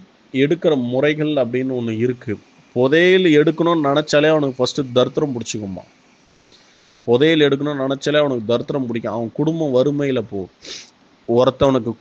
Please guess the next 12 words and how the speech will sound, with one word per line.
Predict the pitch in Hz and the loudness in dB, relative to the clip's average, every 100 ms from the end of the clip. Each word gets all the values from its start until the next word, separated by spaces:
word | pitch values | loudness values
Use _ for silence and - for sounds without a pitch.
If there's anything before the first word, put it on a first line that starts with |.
| - | 0
கொடுக்கணும்னு | 156 160 185 165 165 196 165 | 2 2 2 2 2 2 0
நினைச்சா | 135 139 - | 0 -2 0
அந்த | 156 139 | 0 0
தெய்வமே | 117 131 143 151 147 | 0 2 2 0 0
அவனுக்கு | 151 131 110 127 | -2 -2 -4 -6
கொடுத்துட்டு | 135 127 117 | -2 -4 -2
போயிடும். | 113 101 | -4 -4
அதை | 101 131 | -2 0
விட்டுட்டு, | 147 143 151 151 - | 0 0 -2 -2 0
கோழி | 160 170 170 | 2 4 4
முட்டை | 151 143 139 185 | 2 -2 0 -2
போடலன்னு | 160 143 135 147 151 | 0 -2 -2 -2 -4